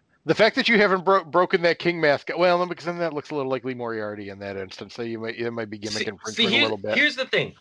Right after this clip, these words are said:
Speaker 2: I told Lee, I was like, "Lee, I'm buying this. The minute I post a picture, you have to buy it." And he didn't buy it.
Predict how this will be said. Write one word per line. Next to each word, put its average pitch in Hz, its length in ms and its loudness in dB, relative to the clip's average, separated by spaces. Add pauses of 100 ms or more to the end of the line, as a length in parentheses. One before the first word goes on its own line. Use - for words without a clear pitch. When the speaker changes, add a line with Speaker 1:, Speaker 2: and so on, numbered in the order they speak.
Speaker 2:
I 202 120 0
told 202 360 -2
Lee, 123 120 -4
I 107 60 -4
was 113 80 -10
like, 113 100 -12
"Lee, 113 320 -6 (220)
I'm 120 240 -8
buying 131 320 -4
this. 87 180 -18
The 104 120 -12
minute 131 340 -6
I 135 120 -2
post 139 300 -8
a 127 60 -8
picture, 113 440 -10 (120)
you 123 200 -12
have 110 280 -6
to 113 80 -14
buy 123 280 -4
it." 80 160 -16 (180)
And 123 100 -6
he 117 80 -6
didn't 143 180 -2
buy 135 220 0
it. - 180 -20